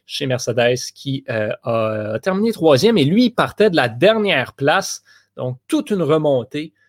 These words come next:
euh, pour Bottas. Et finalement, ben, qu'est-ce qui est arrivé avec nos amis chez Ferrari ? Euh, Charles Leclerc, terminé quatrième. Et l'autre Ferrari, Carlos Sainz, termine sixième. Et pour, euh, pour Verstappen et Hamilton, ben, c'est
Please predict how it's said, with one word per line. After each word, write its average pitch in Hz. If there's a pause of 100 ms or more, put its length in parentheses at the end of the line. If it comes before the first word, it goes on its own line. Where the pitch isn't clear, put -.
(220)
euh, 113 (120)
pour 202
Bottas. 143
Et 135
finalement, 175
ben, 127
qu'est-ce -
qui -
est 160
arrivé 135
avec 190
nos 139
amis 147
chez 139
Ferrari ? 139 (320)
Euh, 117
Charles 190
Leclerc, 131 (580)
terminé 135
quatrième. 135 (340)
Et 120
l'autre 151
Ferrari, 127
Carlos 127
Sainz, 120
termine 110
sixième. 113 (380)
Et 160
pour, 165
euh, 165
pour 180
Verstappen 180
et 147
Hamilton, 135
ben, 147
c'est 139